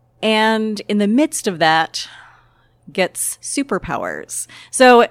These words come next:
in some ways, her greatest dream is realized. She gets to become a, a superhero, um, but it brings all of these conflicts and confusion, and she has to really figure out who she is as a superhero.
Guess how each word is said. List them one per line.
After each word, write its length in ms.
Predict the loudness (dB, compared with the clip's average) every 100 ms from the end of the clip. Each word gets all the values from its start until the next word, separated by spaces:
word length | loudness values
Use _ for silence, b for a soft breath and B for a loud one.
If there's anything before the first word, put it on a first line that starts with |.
| _
in 140 | -2
some 220 | 0 2 2
ways, 320 | 2 0 -4
her 340 | -4 -4 -4
greatest 460 | -4 -4 -4 -6 -8
dream 200 | -8 -6
is 100 | -8
realized. 560 | -2 0 2 2 0 -4
She 140 | -6
gets 180 | -8 -8
to 60 | -10
become 360 | -8 -6 -8 -10 _
a, 400 | -12 -8 -8 -10 -14 _ _ _ _ _ _ _ _ _ -10
a 80 | -8
superhero, 840 | -6 -6 -4 -2 0 -2 -4 -8 -2
um, 400 | 4 4 4 2
but 160 | 0 2
it 240 | 0 -4
brings 320 | -6 -4 -4
all 220 | -2 -2 -2
of 100 | -4
these 180 | -8
conflicts 580 | -6 -4 -2 -2 -4 -8
and 440 | -10 -8 -8 -10 -10
confusion, 760 | -10 -4 -2 0 -2 -2 -6
and 380 | -6 -6 -4 -6
she 120 | -8
has 100 | -6
to 100 | -6
really 280 | -6 -8 -10
figure 320 | -10 -8 -4
out 160 | -6 -6
who 180 | -10 -10
she 300 | -8 -8 -6
is 560 | -6 -6 -8 -12 -16 B B B -4
as 240 | -2 -2
a 60 | -4
superhero. 680 | -6 -8 -8 -8 -10 -12